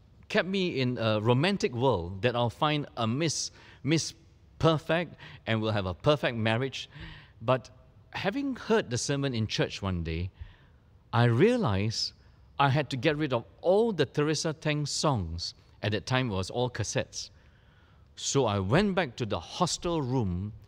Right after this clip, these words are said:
I took all my Teresa Teng cassettes and more and threw them in the bin, because that was part of my old life of trying to find my own happiness, my own romance, my own world. And I slept with obedience.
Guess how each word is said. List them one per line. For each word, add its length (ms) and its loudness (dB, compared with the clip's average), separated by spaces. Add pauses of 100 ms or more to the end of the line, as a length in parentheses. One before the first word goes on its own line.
(420)
I 120 -2
took 340 -2
all 240 2
my 160 0
Teresa 480 -2
Teng 320 -2
cassettes 560 -4 (140)
and 180 2
more 400 2 (580)
and 220 -2
threw 300 0
them 180 2
in 140 -2
the 80 0
bin, 340 -2 (1000)
because 300 2
that 140 2
was 160 -2
part 200 -2
of 60 -4
my 160 -2 (160)
old 220 6
life 400 0 (340)
of 140 0
trying 180 2
to 80 0
find 220 0
my 80 -2
own 240 -2
happiness, 720 -2 (260)
my 220 2
own 240 0
romance, 600 0
my 100 2
own 440 0
world. 420 2 (1300)
And 120 -4
I 60 -4
slept 580 -2
with 140 -2
obedience. 840 -8